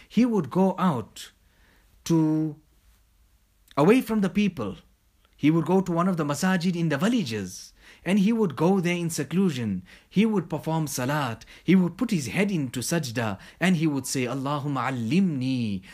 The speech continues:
Allahumma fahimni." He would turn to Allah subhanahu wa ta'ala. So, no matter how many people are going, there is gunjaish and there is space for all. This tawbah and ruju to Allah is amazing.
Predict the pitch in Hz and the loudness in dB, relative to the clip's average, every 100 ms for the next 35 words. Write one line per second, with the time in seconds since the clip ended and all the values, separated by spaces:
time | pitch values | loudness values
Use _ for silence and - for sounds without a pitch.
0 | - 180 190 160 139 127 143 151 98 95 | -6 -2 0 0 -2 -4 -2 -4 -2 0
1 | 214 196 147 123 110 98 - - 220 190 | 2 2 -2 -2 -4 -6 -8 0 2 2
2 | - - 151 175 175 165 160 127 123 139 | -4 -2 2 2 2 -2 -4 -6 -2 -2
3 | 147 139 113 - 135 127 107 131 120 117 | -2 -4 -8 -2 -2 -2 -4 -4 -4 -4
4 | 101 110 98 92 90 _ - - - - | -6 -4 -4 -6 -10 _ -20 -20 -20 -10
5 | - 135 185 220 _ _ 175 190 214 180 | -2 -2 -2 -8 _ _ 0 0 0 -2
6 | 202 254 247 240 196 180 175 180 175 160 | 0 0 2 0 2 0 0 -2 -2 -2
7 | 160 143 135 98 87 85 _ _ - - | -2 0 -2 -4 -6 -10 _ _ -16 -2
8 | 131 120 101 117 107 113 120 151 185 - | -2 -2 -2 -4 -2 0 0 -2 -4 -10
9 | _ 135 139 127 - - - 151 170 190 | _ -4 -2 -2 -4 -10 -4 0 0 0
10 | - - _ - 160 - 180 190 170 127 | -10 -18 _ -4 -4 0 2 2 2 -2
11 | 98 90 - - - 131 - 127 123 143 | -4 -8 -12 -14 -4 -4 0 0 2 0
12 | 180 190 - - 151 143 135 151 190 156 | -2 -6 -10 -2 0 0 0 0 0 -2
13 | 127 123 135 160 170 165 165 160 214 202 | -4 -2 -2 -2 -2 -2 0 0 0 0
14 | 127 95 82 | -4 -6 -8